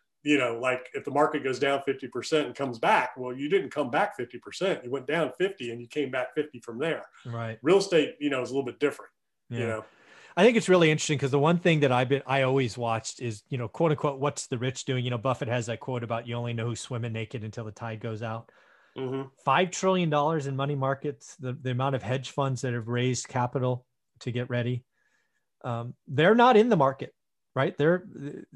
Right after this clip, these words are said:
Speaker 2: they're, they're letting the cash just, you know, theoretically sit there because they're waiting for the opportunities. They will strike when there's blood in the streets.
Speaker 1: Yeah,
Speaker 2: And
Speaker 1: hedge funds
Speaker 2: it's
Speaker 1: are down,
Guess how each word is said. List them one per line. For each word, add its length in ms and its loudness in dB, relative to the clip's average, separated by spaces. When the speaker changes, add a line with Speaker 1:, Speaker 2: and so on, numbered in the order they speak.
Speaker 2:
they're, 380 6
they're 220 6
letting 300 6
the 100 6
cash 400 4
just, 340 0
you 80 0
know, 220 -2
theoretically 480 4
sit 320 -2
there 240 -6
because 280 0
they're 180 6
waiting 420 4
for 140 -4
the 100 2
opportunities. 640 -2
They 160 4
will 160 4
strike 580 0
when 200 0
there's 220 2
blood 260 0
in 120 2
the 60 0
streets. 520 -10
Speaker 1:
Yeah, 140 -4
Speaker 2:
And 160 4
Speaker 1:
hedge 140 6
funds 240 6
Speaker 2:
it's 80 4
Speaker 1:
are 40 -2
down, 520 4